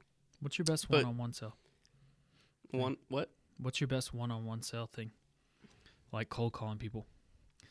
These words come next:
Speaker 1: What's the best thing that you say?
Speaker 2: Um, I don't know if I have a certain phrase that really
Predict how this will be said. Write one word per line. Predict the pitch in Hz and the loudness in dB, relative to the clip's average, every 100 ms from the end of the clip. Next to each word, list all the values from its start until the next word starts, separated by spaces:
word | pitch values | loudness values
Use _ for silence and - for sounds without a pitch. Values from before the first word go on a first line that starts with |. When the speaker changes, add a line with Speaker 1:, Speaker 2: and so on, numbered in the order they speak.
| - - - - _ | -20 -20 -20 -20 _
Speaker 1:
What's | 131 - | -8 -6
the | |
best | 131 117 113 - | -2 0 0 0
thing | 117 110 | -2 -2
that | 95 | -4
you | 107 | -6
say? | - 117 - - - - _ _ - - - - - - | -6 -8 -12 -20 -20 -20 _ _ -20 -16 -10 -10 -8 -4
Speaker 2:
Um, | 165 180 175 170 160 _ _ _ _ _ | 0 2 2 0 -4 _ _ _ _ _
I | 180 | -4
don't | 247 - | -2 0
know | 160 170 | 2 0
if | 156 | 0
I | |
have | 147 156 | -2 0
a | 131 | -2
certain | - 151 147 76 | -2 -2 -2 -6
phrase | - - 123 151 156 | -8 -6 -4 -4 -2
that | - - | -2 0
really | 123 120 117 | -2 0 -2